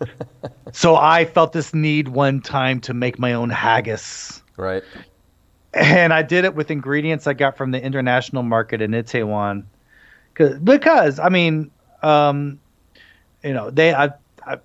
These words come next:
Speaker 2: I saw lamb kidneys. You, I rarely see lamb kidneys even in America. I'm like,
Speaker 1: Mm.
Speaker 2: "I gotta get this." And I'm like, "What can I do with lamb kidneys?"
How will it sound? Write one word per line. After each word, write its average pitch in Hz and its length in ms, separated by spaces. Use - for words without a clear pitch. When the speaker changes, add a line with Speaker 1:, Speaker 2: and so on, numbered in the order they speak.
Speaker 2:
I 143 80
saw 170 140
lamb 170 340
kidneys. 120 500
You, 147 240
I 139 80
rarely 139 380
see 170 200
lamb 135 220
kidneys 120 400
even 127 180
in 117 160
America. 135 540
I'm 117 140
like, 117 140
Speaker 1:
Mm. 110 60
Speaker 2:
"I 151 60
gotta 104 160
get - 160
this." 110 280
And 123 160
I'm 127 60
like, 123 120
"What 127 120
can 151 100
I 156 40
do 147 100
with 139 60
lamb 175 200
kidneys?" 95 340